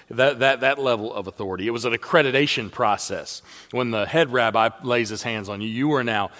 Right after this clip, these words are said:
able to move in that same direction. Uh, Moses laid his hands on Joshua in Numbers twenty-seven to commission him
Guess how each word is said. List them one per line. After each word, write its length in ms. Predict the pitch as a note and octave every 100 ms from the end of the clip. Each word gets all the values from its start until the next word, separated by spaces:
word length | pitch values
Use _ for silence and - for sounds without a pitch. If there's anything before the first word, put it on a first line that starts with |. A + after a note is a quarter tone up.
| - -
able 220 | B2 A2
to 100 | A#2+
move 260 | A#2 A#2+ A2+
in 80 |
that 180 | A2+ G#2+
same 240 | - A2+ G2+
direction. 540 | G#2 C3 B2+ - F#2 - - -
Uh, 200 | - A2+ C3
Moses 480 | D#3 F3+ D#3 C3+
laid 200 | C3 C#3
his 120 | C3 B2
hands 300 | C#3 C3 C3
on 120 | B2+
Joshua 540 | D3 E3 - A2 D#2+
in 160 | F2+ A2
Numbers 300 | A2+ A2+ -
twenty-seven 720 | C3 A#2+ - E3 D#3 G#2 E2
to 120 | -
commission 440 | - A#2 A2+ A#2+
him 260 | G#2+ G#2+ G2